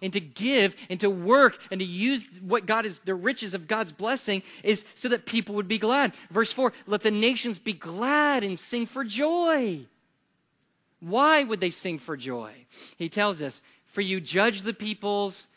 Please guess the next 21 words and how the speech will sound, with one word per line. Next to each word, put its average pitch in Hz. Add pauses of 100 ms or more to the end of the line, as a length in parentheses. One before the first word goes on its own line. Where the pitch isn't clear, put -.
(140)
with 165
equity 165
and 135
guide 185
the 208
nations 175
upon 156
earth." 127
What 185
does 269
it 240
mean 123 (400)
that 156
God 170
judges 185
the 196
people, 156 (260)
the 147
peoples 147
with 147
equity? 117